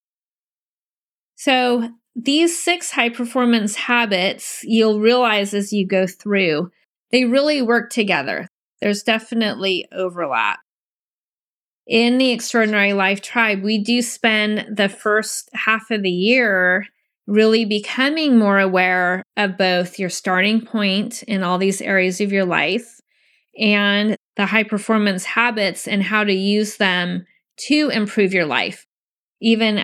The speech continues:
as we go through, we use them to deal with any problems or obstacles that come up as we go along. As Deepak said in the quote I shared at the beginning of this podcast,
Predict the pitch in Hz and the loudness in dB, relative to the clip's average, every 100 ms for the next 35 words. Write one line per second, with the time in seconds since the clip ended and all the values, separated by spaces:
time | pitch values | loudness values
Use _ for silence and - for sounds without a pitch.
0 | - 208 208 226 208 202 196 190 - 214 | 0 0 2 2 2 2 0 -2 -6 0
1 | 226 220 196 180 180 - _ _ 208 208 | 2 2 0 -2 -4 -8 _ _ -2 2
2 | 208 208 202 196 185 180 180 180 - - | 4 2 2 0 0 0 -2 -6 -10 -8
3 | - 349 233 202 190 170 165 190 202 196 | 0 2 2 2 2 2 0 -4 -4 0
4 | 190 170 180 - _ _ - 190 196 185 | 2 0 -4 -10 _ _ -4 -2 0 -2
5 | 185 - 277 254 247 240 190 - 233 233 | -6 -2 0 0 -2 -2 -4 0 -2 -2
6 | - 233 226 214 208 208 - - _ _ | -6 -4 0 0 0 -2 -6 -16 _ _
7 | _ - 208 202 - - 226 240 - - | _ -2 0 -2 -4 -2 0 2 0 -8
8 | - _ - 175 175 196 185 165 190 226 | -20 _ -6 -4 -2 -2 0 0 0 0
9 | - - _ _ _ _ _ _ _ _ | -4 -14 _ _ _ _ _ _ _ _
10 | _ _ _ _ - 202 196 - 233 226 | _ _ _ _ -2 0 0 2 2 4
11 | 220 208 - - 226 208 - 196 180 - | 0 0 -4 -2 0 0 -2 -4 -4 -6
12 | - 208 208 - 190 - 208 190 185 175 | -2 0 2 0 -2 -4 -2 0 0 0
13 | 180 180 190 240 294 247 196 180 - - | -2 -2 0 2 2 0 0 -4 -4 -2
14 | 185 - - 190 175 - - - | -2 -4 -4 -2 -2 -4 -12 -14